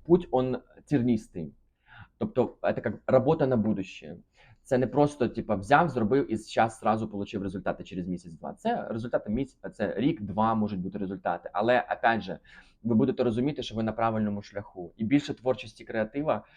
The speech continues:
щоб отримати бажані результати через допомогу від інших людей.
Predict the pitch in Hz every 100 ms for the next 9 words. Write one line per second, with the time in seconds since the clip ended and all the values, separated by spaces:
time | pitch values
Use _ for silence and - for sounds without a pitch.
0 | - - 110 107 131 120 107 113 107 110
1 | 104 110 101 123 151 113 139 127 117 -
2 | 107 117 120 95 - 98 - - 80 82